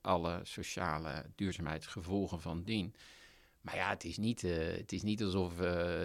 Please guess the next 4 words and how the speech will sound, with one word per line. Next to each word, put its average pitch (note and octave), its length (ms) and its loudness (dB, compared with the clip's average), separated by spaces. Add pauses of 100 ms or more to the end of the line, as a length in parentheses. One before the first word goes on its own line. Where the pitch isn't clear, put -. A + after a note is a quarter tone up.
dat, F2+ 380 0
eh, - 160 -2 (920)
commercieel, F#2+ 1000 6
eh, G2+ 80 -4